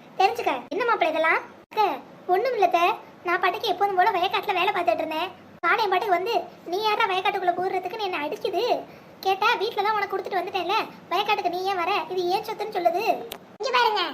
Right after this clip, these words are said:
Speaker 2: காளையன் தம்பியை பத்தி எனக்கு தெரியும். ஒரு நாளும் தம்பி அப்படிலாம் பேசாது. நீங்க தான் தேவையில்லாம ஏதாவது வாயை விட்டுருப்பீங்க, அதனால தம்பி அடிச்சிருக்கோம். உமானை பத்தி எனக்கு தெரியும், அவ அப்படி இப்படி பேசுவாளே தவிர இப்படி சொத்து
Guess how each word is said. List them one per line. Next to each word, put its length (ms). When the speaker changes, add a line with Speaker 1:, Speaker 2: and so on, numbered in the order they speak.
Speaker 2:
காளையன் 380
தம்பியை 260
பத்தி 240
எனக்கு 260
தெரியும். 300
ஒரு 200
நாளும் 280
தம்பி 240
அப்படிலாம் 380
பேசாது. 440
நீங்க 240
தான் 140
தேவையில்லாம 560
ஏதாவது 300
வாயை 240
விட்டுருப்பீங்க, 420
அதனால 280
தம்பி 260
அடிச்சிருக்கோம். 540
உமானை 320
பத்தி 240
எனக்கு 260
தெரியும், 280
அவ 80
அப்படி 220
இப்படி 240
பேசுவாளே 440
தவிர 180
இப்படி 180
சொத்து 220